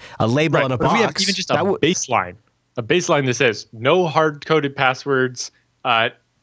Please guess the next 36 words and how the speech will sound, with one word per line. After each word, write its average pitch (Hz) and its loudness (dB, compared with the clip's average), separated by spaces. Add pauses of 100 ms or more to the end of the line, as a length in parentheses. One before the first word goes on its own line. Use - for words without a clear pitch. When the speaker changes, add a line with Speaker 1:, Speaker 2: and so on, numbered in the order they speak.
Speaker 2:
ability 147 2
to 135 0
change 156 0
all 135 2
passwords, 127 -2
make 131 0
sure 135 0
there's 123 0
no 143 2
built-in 143 2
users 127 2
that 123 2
you 127 -2
can't 127 0 (180)
disable, 117 2 (380)
uh, 104 2
make 127 -4
sure, 123 2
you 120 0
know, 113 2
by 120 0
default 139 0
it 135 0
doesn't 127 0 (140)
listen 127 0
on 117 2
the 120 -4
internet, 143 2
only 123 0
on 113 0
the 107 -4
lan. 127 0 (160)
Speaker 1:
Yeah. 98 -2
Speaker 2:
You 131 0
know, 104 0
just, - -8